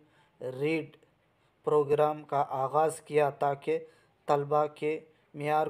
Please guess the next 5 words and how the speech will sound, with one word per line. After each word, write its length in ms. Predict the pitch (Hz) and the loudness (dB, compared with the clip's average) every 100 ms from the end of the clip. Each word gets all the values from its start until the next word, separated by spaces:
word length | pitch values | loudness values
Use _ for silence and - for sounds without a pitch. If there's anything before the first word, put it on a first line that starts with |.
| 151 | -2
को 180 | 151 147 147 _ _ _ - | -4 -4 -8 _ _ _ -8
बढ़ाया 720 | 135 143 143 156 160 156 160 - _ | -4 -2 -2 -2 -2 -4 -6 -14 _
जा 200 | 113 147 | -4 -2
सके 440 | 147 151 143 151 127 - _ _ _ _ | -2 -6 -4 -4 -4 -12 _ _ _ _
और 300 | 139 156 160 | 0 0 -2